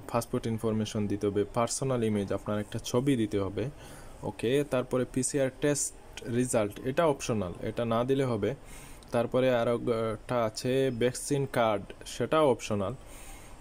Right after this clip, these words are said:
এখন, এ-, scan কিভাবে করবেন, আহ, পিডিএফ, এখানে যাওয়ার পরে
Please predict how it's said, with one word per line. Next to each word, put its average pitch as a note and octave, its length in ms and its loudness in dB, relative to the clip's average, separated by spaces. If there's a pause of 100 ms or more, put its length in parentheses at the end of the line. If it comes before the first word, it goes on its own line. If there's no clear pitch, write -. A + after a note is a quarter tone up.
(120)
এখন, C#3+ 500 0
এ-, B2 340 0
scan D#3 380 -2
কিভাবে D3+ 400 4
করবেন, A#2+ 560 0
আহ, A2 200 0
পিডিএফ, A#2+ 440 2
এখানে C3 440 -2
যাওয়ার A#2+ 320 4
পরে A2 420 2